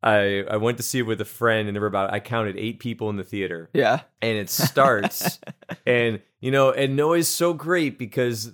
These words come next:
Speaker 1: the way that he, you watch it, the way that he plugs in credits.
Speaker 2: Oh my God.
Speaker 1: It
Speaker 2: Yeah, he has so much fun with
Speaker 1: He
Speaker 2: them.
Speaker 1: has so much fun
Speaker 2: Yeah.
Speaker 1: with it.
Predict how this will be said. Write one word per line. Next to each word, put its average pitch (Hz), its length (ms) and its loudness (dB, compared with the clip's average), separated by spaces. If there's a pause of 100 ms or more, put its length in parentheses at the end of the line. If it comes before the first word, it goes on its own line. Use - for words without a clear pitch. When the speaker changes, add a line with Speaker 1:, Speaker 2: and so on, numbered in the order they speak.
Speaker 1:
the 120 180 -4
way 131 300 0
that 156 160 -4
he, 131 540 -6 (100)
you 131 320 -2
watch 151 360 6
it, 110 320 -2
the 120 100 -2
way 147 220 4
that 147 160 -6
he 131 180 -4
plugs 135 400 2
in 120 120 0
credits. - 680 -2 (260)
Speaker 2:
Oh 180 180 0
my 123 180 -6
God. 131 460 -4
Speaker 1:
It 135 120 -2
Speaker 2:
Yeah, 156 160 2
he 127 120 -2
has 120 140 -2
so - 260 0
much 143 200 0
fun 214 320 0
with 135 100 -2
Speaker 1:
He 139 60 -2
Speaker 2:
them. 151 140 4
Speaker 1:
has 143 160 4
so 156 200 4
much 180 260 0
fun 156 220 2
Speaker 2:
Yeah. 202 240 4
Speaker 1:
with 117 100 4
it. 110 200 -2